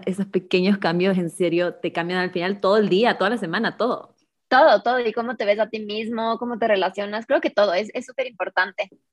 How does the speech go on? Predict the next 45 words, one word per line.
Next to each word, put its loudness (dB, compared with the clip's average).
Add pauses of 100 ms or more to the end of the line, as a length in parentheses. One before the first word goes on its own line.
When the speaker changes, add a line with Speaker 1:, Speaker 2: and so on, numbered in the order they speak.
(180)
Speaker 2:
Así -6
que -8
creo 6
que 2
tenemos 2
Speaker 1:
Ujú. 4
Speaker 2:
dos 4
grandes 4
aprendizajes. -4 (140)
<laughs> -2
Speaker 1:
Buenísimo. 2
A -4
mí -2
por 2
eso 2
me 4
encanta 0
empezar 0
con -6
eso, -10
porque -8
siempre 2
se 4
puede 4
aprender 0
algo 4
nuevo. 0
<laughs> -4
Pero 4
ahora 6
sí, 4
Speaker 2:
Sí, 8
Speaker 1:
entremos 6
Speaker 2:
totalmente. 2
Speaker 1:
al -14
tema -2
que -4
en -8
serio -2
todos -6
quieren -2
escuchar -6
y -8
yo 0
también. 0